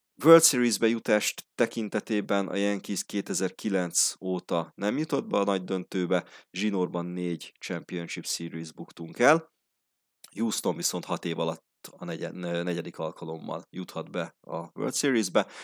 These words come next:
ebből kétezer-tizenhétben ugye a Dodgers ellen négy háromra nyertek, kétezer-tizenkilencben a Washington Nationals ellen négy háromra kikaptak, tavaly pedig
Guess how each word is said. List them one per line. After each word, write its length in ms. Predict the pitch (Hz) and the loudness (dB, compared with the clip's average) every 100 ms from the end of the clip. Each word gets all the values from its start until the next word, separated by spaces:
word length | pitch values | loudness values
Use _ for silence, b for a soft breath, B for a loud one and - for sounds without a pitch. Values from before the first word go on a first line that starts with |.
| B | B
ebből 320 | - 90 85 | -4 -2 -2
kétezer-tizenhétben 1200 | - 92 - 85 82 - 90 85 80 85 82 82 | 0 -2 -2 -4 -4 -4 -2 -2 -4 -6 -8 -8
ugye 160 | 82 80 | -8 -8
a 20 | |
Dodgers 480 | 82 82 90 85 - | -4 -4 -4 -4 -4
ellen 200 | 78 78 | -6 -10
négy 260 | 80 82 - | -12 -14 -10
háromra 320 | 80 80 80 | -10 -10 -8
nyertek, 540 | 98 131 - 101 - B B B | -2 -2 2 0 0 B B B
kétezer-tizenkilencben 1400 | - 87 95 82 80 - 87 87 82 87 82 80 - 80 | -4 -2 -2 -4 -4 -4 -4 -4 -8 -10 -8 -8 -10 -6
a 40 | |
Washington 480 | 82 - 85 78 82 | -6 -6 -10 -10 -10
Nationals 500 | 82 - 82 80 - | -8 -6 -6 -6 -6
ellen 300 | 76 80 82 | -6 -8 -10
négy 300 | 78 85 - | -10 -10 -8
háromra 380 | 71 80 80 - | -8 -8 -10 -8
kikaptak, 600 | 139 135 107 - 87 B B B - | -4 0 0 0 -2 B B B -2
tavaly 360 | 95 80 80 | 0 2 -2
pedig 440 | - 80 82 - | -4 -8 -8 -16